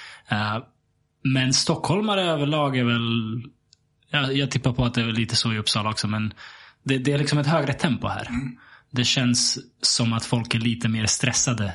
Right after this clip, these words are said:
Speaker 1: Och så är det väl i alla större städer, i vilket land man än åker till. I
Speaker 2: Mm.
Speaker 1: storstaden så är folk, ja, högre tempo, mer stress
Speaker 2: Ja,
Speaker 1: och
Speaker 2: det är
Speaker 1: sådär.
Speaker 2: sant.
Speaker 1: Så jag tycker, jag märker det vart jag än åker utanför Stockholm, att det känns lite lugnare, lite mindre hektiskt, lite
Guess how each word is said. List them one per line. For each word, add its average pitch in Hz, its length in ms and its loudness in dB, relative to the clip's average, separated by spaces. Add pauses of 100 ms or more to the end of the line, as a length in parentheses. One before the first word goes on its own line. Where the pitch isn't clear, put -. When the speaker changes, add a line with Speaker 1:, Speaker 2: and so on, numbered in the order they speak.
(140)
Speaker 1:
Och 131 160 2
så 143 160 2
är 131 60 2
det 131 80 4
väl 127 140 2
i 131 40 2
alla 127 300 2
större 117 380 2
städer, 113 420 0
i 107 40 0
vilket 110 300 0
land 107 160 0
man 107 120 0
än 110 100 2
åker 127 240 0
till. 110 100 0
I - 20 -2
Speaker 2:
Mm. 104 100 0
Speaker 1:
storstaden 117 640 2
så 113 100 0
är 107 60 2
folk, 107 340 -2 (840)
ja, 131 240 -2 (100)
högre 110 340 0
tempo, 120 340 0
mer 113 220 0
stress 107 320 0
Speaker 2:
Ja, - 140 0
Speaker 1:
och - 40 0
Speaker 2:
det 113 60 -4
är 117 40 -2
Speaker 1:
sådär. 101 120 0
Speaker 2:
sant. 107 140 -4 (400)
Speaker 1:
Så - 180 2
jag 123 140 2
tycker, 123 400 2
jag 127 100 4
märker 127 300 2
det 139 240 2
vart 123 300 2
jag 117 120 4
än 127 80 2
åker 135 360 2
utanför 123 640 0
Stockholm, 113 520 0
att - 340 -6 (300)
det 127 100 0
känns 131 260 2
lite 135 260 2
lugnare, 123 640 2 (380)
lite 123 320 2
mindre 117 280 2
hektiskt, 107 540 -2
lite 110 160 2